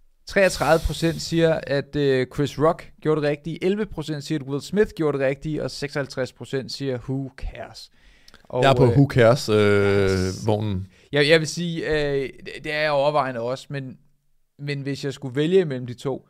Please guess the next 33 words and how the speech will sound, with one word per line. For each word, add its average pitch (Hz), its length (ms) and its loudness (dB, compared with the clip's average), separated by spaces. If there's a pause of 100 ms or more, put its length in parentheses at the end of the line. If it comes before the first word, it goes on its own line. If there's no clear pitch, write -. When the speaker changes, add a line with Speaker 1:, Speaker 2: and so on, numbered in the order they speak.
Speaker 2:
Ja, - 40 -8
så 135 60 2
er 135 40 2
det - 60 -4
da - 60 -4
Chris - 220 -2
Rock, 123 180 4
selvfølgelig. 123 400 0
Speaker 1:
er, 120 40 -4 (200)
er - 40 -6
det 139 80 -12
da - 80 -10
et 156 160 0
hundrede 170 240 0
procent? - 360 -12 (140)
Er 143 100 -4
det 143 80 -2
da 156 60 2
et 170 80 2
hundrede 214 260 0
procent? - 380 -16
Speaker 2:
Hvis 151 240 4
man, 147 240 2
altså, 143 220 2 (680)
har 147 100 4
du 143 60 8
set, 185 440 6
øh, 113 360 8 (100)
Emmy, 180 300 8 (220)
øh, 127 60 2
er 107 440 6 (400)
det 104 80 -8
ikke, 104 160 -8